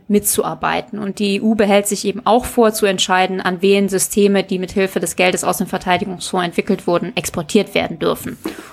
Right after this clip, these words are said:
Und typisch, typisch Trump-Administration wird in dem Brief auch direkt mit Gegenmaßnahmen gedroht. Und zwar heißt es, umgekehrt verhängte Ein-,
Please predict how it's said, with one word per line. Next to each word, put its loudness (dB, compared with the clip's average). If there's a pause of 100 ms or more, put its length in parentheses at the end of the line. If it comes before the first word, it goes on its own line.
(140)
Und 0
typisch, 2
typisch 0
Trump-Administration 2 (260)
wird 0
in 0
dem 2 (160)
Brief 0
auch -2
direkt -2
mit -12
Gegenmaßnahmen 2
gedroht. 2 (280)
Und -4
zwar 2
heißt 0
es, -6
umgekehrt 0
verhängte 0
Ein-, -4